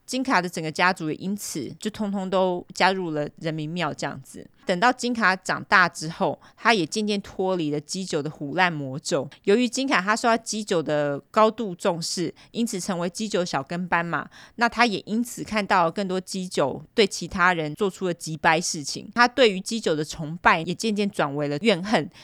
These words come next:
所以才逃出了人民庙。金卡的出逃也间接证明了基九的预言并没有成真，因为他说他会成为未来领导者嘛。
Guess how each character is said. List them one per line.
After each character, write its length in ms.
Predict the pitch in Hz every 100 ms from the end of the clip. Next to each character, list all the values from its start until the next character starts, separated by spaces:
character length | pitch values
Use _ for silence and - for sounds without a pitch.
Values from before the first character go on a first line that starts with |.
| -
所 140 | - 240
以 20 |
才 180 | 214 180
逃 280 | - 175 170
出 220 | - 208
了 120 | 180
人 140 | 156 160
民 160 | 151
庙。 240 | 160 175 143 - _ -
金 280 | 269 285
卡 240 | 277 202 160
的 80 | 170
出 280 | - 240
逃 300 | 247 180 151
也 80 | 165
间 260 | - 269 220
接 220 | 226 220
证 240 | - 254
明 220 | 175 151 151
了 100 | 151
基 220 | - 202
九 160 | 180
的 120 | 151 147
预 140 | 202
言 260 | 185 160 156
并 140 | 247
没 80 | 202
有 60 |
成 200 | 156 156
真， 180 | 151 165 156
因 100 | 220
为 60 |
他 160 | 208 202
说 140 | 202
他 120 | 196
会 220 | 208 196 -
成 120 | - 170
为 40 |
未 160 | 165 190
来 160 | 156
领 140 | 147 143
导 160 | 143
者 200 | 143 127 95
嘛。 180 | 87